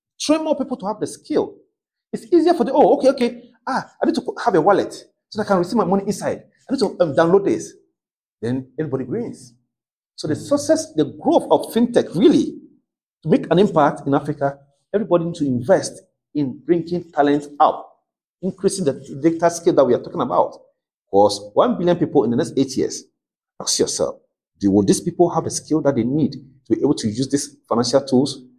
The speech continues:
Speaker 1: The question, the answer is no, if you don't do anything now.
Speaker 2: Yeah, yeah. Now is the time. So it's really important for us not only to create the environment for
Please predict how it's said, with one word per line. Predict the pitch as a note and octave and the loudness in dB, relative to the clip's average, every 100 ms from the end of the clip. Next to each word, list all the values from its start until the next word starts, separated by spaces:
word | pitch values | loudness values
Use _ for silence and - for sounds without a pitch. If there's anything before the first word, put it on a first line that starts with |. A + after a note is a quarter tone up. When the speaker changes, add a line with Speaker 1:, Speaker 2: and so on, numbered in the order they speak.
| - | -8
Speaker 1:
The | - | -6
question, | - - | -6 -2
the | C#3+ | 0
answer | G3 G#3+ | 2 0
is | E3 - | -4 -2
no, | D#3 C3+ | 2 2
if | - | 4
you | |
don't | C#3+ G3+ | 2 2
do | |
anything | E3+ - F3 _ | 0 -4 -10 _
now. | C3 D3+ D#3 G2 - - _ - | -6 -2 0 0 -2 -12 _ -14
Speaker 2:
Yeah, | G#2+ | -12
yeah. | - _ _ _ - | -14 _ _ _ -6
Now | A2+ | -2
is | A2+ - | -2 -4
the | - | -6
time. | A2 G2+ - _ _ - | -6 -6 -14 _ _ -10
So | A#2 | -2
it's | A2+ | 4
really | A#2 | 4
important | A#2 A#2+ A#2 A2 | 4 4 2 2
for | A2 | -2
us | G#2 - | -2 -2
not | A#2 | -4
only | G#2+ G#2+ | -4 -4
to | - G#2 | -6 -10
create | - - A#2 A#2 | -10 0 2 2
the | A2+ | 0
environment | G#2+ G#2 G#2+ G2+ F#2+ | 0 2 0 -2 -10
for | - G2 F#2+ | -12 -10 -10